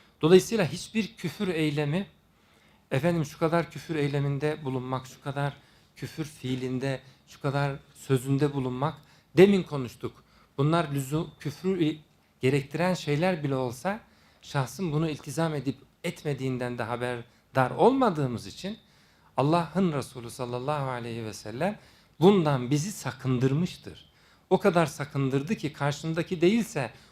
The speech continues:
o küfür gelir sana döner dedi. Bugün birileri bu işi meslek edinmiş. O bakımdan böyle bir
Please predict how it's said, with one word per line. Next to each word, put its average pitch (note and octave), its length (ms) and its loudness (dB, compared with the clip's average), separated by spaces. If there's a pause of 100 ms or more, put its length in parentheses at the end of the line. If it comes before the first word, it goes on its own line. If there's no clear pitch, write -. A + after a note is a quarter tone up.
(100)
o G#3 120 10
küfür D#3 280 -4
gelir D#3+ 320 6
sana F#3+ 380 4
döner C3+ 340 2
dedi. D#3 300 -2 (400)
Bugün F#3 300 4
birileri F#3+ 380 2
bu G3+ 60 -2
işi G#3 280 -6
meslek E3+ 400 -2
edinmiş. - 580 -12 (1500)
O F3 80 10
bakımdan E3 540 2
böyle F3+ 260 2
bir D3 280 0